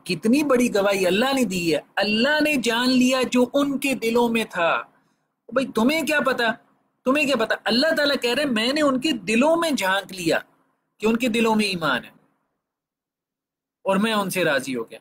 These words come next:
फ़ानज़ल सकीना, अल्लाह ने उन पे सकीनत नाजिल की है और फिर अल्लाह ताला ने उन्हें जो है वो करीबी फतह दी है। तो ये बहुत बड़ी बात है। मतलब, इसी तरह ग़ज़वा बदर के सहाबा के बारे में आता है कि अल्लाह ताला ने जो है वो उनके अगले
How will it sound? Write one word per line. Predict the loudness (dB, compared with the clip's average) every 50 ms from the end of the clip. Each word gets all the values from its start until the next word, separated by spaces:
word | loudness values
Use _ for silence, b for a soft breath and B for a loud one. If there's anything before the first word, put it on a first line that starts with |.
| _ -12
फ़ानज़ल | -6 -4 -2 0 0 0 0 0 0 0 0 0
सकीना, | 0 -2 -6 -6 -6 -12 -8 -4 -2 -2
अल्लाह | -2 -2 -2 -2 -2 -2
ने | -2 -2
उन | -4 -4 -6 -4
पे | -4 -4 -4 -4 -8 -12
सकीनत | -10 -10 -8 -6 -4 -4 -2 -2 -4 -4
नाजिल | -4 -4 -4 -4 -4 -6 -10
की | -10 -10 -8 -8 -6
है | -4 -6 -6 -8 b b b b b b b b b _ _
और | -6 -6 -4
फिर | -2 -2 -2 0
अल्लाह | 0 0 -2 0
ताला | 0 0 0 -2
ने | -4 -6 -8
उन्हें | -12 -12 -12 -12
जो | -10 -6 -4
है | -4 -4
वो | -4 -6 -10 -10 _ _ _ _ _ _ _ _ _ _ _ _ _ _ _ _ _
करीबी | -12 -10 -8 -8 -6 -8 -6
फतह | -4 -4 -4 -2 -2 -2
दी | -4 -4 -8
है। | -12 -12 -14
तो | -16 _ _ _ _ _ _ _ _ -18 -16
ये | -16 -14
बहुत | -14 -10 -6 -4 -4 -4 -6
बड़ी | -10 -10 -8 -4
बात | 0 0 0 0 -2 -4
है। | -6 -8
मतलब, | -8 -10 -10 -8 -8 -8 -8 _ _ -20
इसी | -20 -18 -14 -8
तरह | -4 -2 -2 -2 -2 -4 _ _ _ _ -4
ग़ज़वा | -2 0 0 0 0 0 0
बदर | -2 0 0 0 0
के | 0 0 -2
सहाबा | 0 0 0 0 0 0 0
के | -2 -2 -2
बारे | -2 0 0 0 -2
में | -4 -4
आता | -6 -6 -6 -10 -14
है | -14 -16 _ _ _ _ _ _ _ _ _ _ _ _ _ _ _ _ _ _ _ _ _ -8
कि | -6 -4
अल्लाह | -2 0 0 0
ताला | 0 2 2 2 0 0
ने | -2 -2
जो | 0 0
है | 0 0
वो | 0 0 -2
उनके | -4 -6 -4 -4 -4 -4 -4 _ _ _ _ -4
अगले | -4 -2 0 0 -2